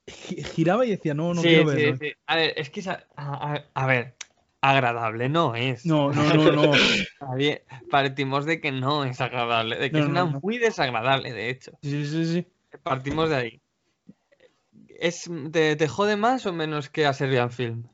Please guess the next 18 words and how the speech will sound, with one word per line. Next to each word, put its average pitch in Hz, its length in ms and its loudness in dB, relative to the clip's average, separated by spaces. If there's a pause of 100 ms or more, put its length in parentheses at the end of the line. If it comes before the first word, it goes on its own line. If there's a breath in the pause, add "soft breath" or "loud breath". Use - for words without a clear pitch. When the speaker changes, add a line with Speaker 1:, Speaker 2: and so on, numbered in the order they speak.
(380)
Speaker 1:
Pues, 131 1300 -4 (680)
eh, 151 300 0
es 156 160 2
que 226 180 2
a, 156 80 0
a - 180 -2
Serbian 180 340 2
Film 208 180 6
me 175 100 2
parece 139 260 0
que, 151 120 -8
que, - 180 -16
que 151 140 -4
tiene 156 180 4
la 127 120 4
escena 156 260 0
más 170 260 -2 (300 loud breath)
fuerte 165 600 4